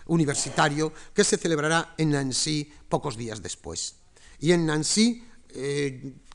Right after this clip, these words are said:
posiblemente, ¿eh? no era el mejor espectáculo desde el punto de vista artístico, pero sí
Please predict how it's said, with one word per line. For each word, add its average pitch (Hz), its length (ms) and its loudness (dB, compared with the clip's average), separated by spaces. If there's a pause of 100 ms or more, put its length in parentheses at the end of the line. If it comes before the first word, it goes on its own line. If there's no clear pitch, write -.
(120)
posiblemente, 196 1080 6
¿eh? 175 180 0 (200)
no 160 280 4
era 175 140 4
el 165 60 2
mejor 156 300 -2
espectáculo 151 920 -2
desde 139 220 -4
el 117 60 -8
punto 139 200 -2
de 143 40 2
vista 135 240 -2
artístico, 202 720 -2 (300)
pero 143 240 -2
sí - 240 0